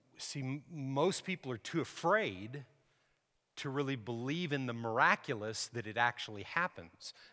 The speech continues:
Not, not in a, not just in a miracle, but in the miraculous. God, I mean, I mean, I've heard through the years of hundreds of people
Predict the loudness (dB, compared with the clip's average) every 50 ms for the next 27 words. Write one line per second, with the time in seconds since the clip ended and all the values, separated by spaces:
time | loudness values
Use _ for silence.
0 | _ -4 4 8 10 10 10 8 6 -6 -20 -20 -20 -20 -20 _ 0 6 8 10
1 | 10 8 6 2 -6 -2 0 0 2 0 -2 -6 2 4 4 4 4 2 -4 -4
2 | -4 -4 -6 -4 -4 -2 -2 -2 -4 -6 -2 2 4 8 8 8 8 6 2 -12
3 | -12 -12 -14 -12 -8 -8 -4 12 12 12 12 12 12 12 12 12 12 10 12 12
4 | 12 12 12 10 -8 -12 -12 -14 -14 -12 -10 -8 -8 -8 -10 -12 _ _ _ _
5 | _ _ _ _ _ _ _ _ _ _ _ _ _ _ _ _ _ _ _ _
6 | _ _ _ 4 10 12 12 12 12 10 4 -10 -12 -12 -2 0 4 4 4 4
7 | 2 -2 -10 -20 -20 -20 -20 _ _ _ _ _ _ -6 -4 -2 -2 -2 0 6
8 | 8 8 8 8 8 8 8 8 6 4 -4 -4 -2 -2 0 0 2 4 4 4
9 | 4 2 -2 -6 -12 _ _ _ _ _ _ _ _ _ _ _ _ _ _ _
10 | -8 -8 -8 -4 -4 -2 2 8 8 8 8 6 0 -2 -4 -6 -8 -6 -6 -6
11 | -6 -6 -10 -16